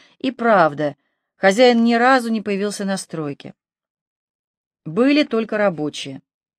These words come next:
Чеченцы, здоровые, веселые мужики. Война уже началась, и все относились к ним настороженно, но они никогда не позволяли себе ничего такого, что могло бы вызвать неудовольствие садоводов.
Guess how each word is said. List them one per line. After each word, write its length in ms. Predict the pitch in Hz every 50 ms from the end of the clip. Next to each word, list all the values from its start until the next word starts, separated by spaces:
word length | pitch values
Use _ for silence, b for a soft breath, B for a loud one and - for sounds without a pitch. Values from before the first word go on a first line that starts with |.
| _ _ _ _ _ _ _ _ _ _
Чеченцы, 840 | - - 180 - - - 208 208 185 160 135 - - 156 147 135 b b b b b -
здоровые, 500 | 165 170 233 285 349 339 302 254 220 208
веселые 400 | 208 202 - 240 233 220 214 208
мужики. 640 | 202 208 202 185 208 208 - - 170 160 151 143 135 - _ _ _ _ _ _ _ _ _ _ _ _ _ _
Война 380 | - 185 208 220 226 240 240 233
уже 160 | 220 214 240
началась, 540 | 233 226 226 - 233 233 262 277 269 269 226
и 40 |
все 200 | 208 - - 247
относились 500 | 233 226 226 220 214 - 247 233 226 214
к 60 | - 214
ним 180 | 220 226 220
настороженно, 960 | 214 202 - - 214 208 208 202 190 196 254 294 285 262 202 175 156 147 143 - _ _ _ _ _ _ _ _ _ _ _
но 140 | - 160 175
они 220 | 190 214 247 277 277
никогда 480 | 277 262 277 262 247 190 190 180 170
не 100 | 160 156
позволяли 460 | 143 147 143 143 156 156 170 175 180
себе 300 | 170 - - 160 165 170
ничего 480 | 185 208 226 220 - - 220 208 190 180
такого, 640 | - - 170 - _ - - 262 262 240 240 226 b b b b b b
что 240 | b - - 302 302
могло 300 | 269 240 208 208 240 254
бы 120 | 214 214
вызвать 360 | 196 202 220 202 208 214 208
неудовольствие 640 | 208 214 208 196 185 190 170 180 190 180 - - 185
садоводов. 580 | 175 - 180 165 175 165 151 147 139 - -